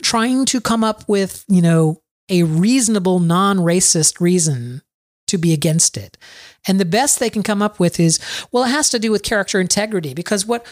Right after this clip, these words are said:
what if they went to the kingdom in the morning and saw an Asian Santa and then went to Epcot in the afternoon and saw a Black Santa?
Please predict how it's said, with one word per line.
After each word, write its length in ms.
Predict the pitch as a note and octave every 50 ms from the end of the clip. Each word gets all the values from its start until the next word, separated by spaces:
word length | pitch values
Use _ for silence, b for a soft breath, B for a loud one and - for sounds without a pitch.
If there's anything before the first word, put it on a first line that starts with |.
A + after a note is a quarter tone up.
| B B -
what 140 | A3+ B3+
if 100 | C4 A#3+
they 220 | - C4 A#3 A3 G#3
went 260 | F3+ G3+ G3 - -
to 320 | - - A#3 G#3 G3 F#3+
the 120 | F3 F3 F3
kingdom 580 | - - A3 C4+ E4+ D#4+ B3 G3+ F3+ F3+ F3+
in 140 | G3+ F#3 F3
the 40 | F3
morning 420 | E3+ F3 G3+ C#4+ D4 G#3+ F3 E3+
and 140 | E3 E3+ F3
saw 360 | - - - F#3+ F3+ F3 F3 -
an 120 | - E3 D#3+
Asian 360 | D#3+ F#3 C4 C4+ G3+ F#3+ E3+
Santa 460 | - - E3+ D#3 D3+ - E3+ E3 - -
and 140 | F#3 F3 F3+
then 140 | F#3+ F#3+
went 120 | F#3+ F#3+ -
to 60 | - -
Epcot 340 | - G#3+ - - - A3 -
in 60 | G3
the 80 | F3+
afternoon 420 | F3+ F#3 - - F3 F3+ G3+ D4 E4
and 100 | A3 F#3+
saw 220 | - G#3+ G3 F#3
a 40 | E3
Black 320 | D3+ D#3+ D#3+ F#3 - -
Santa? 400 | - - - D#3+ D3 C#3+ - -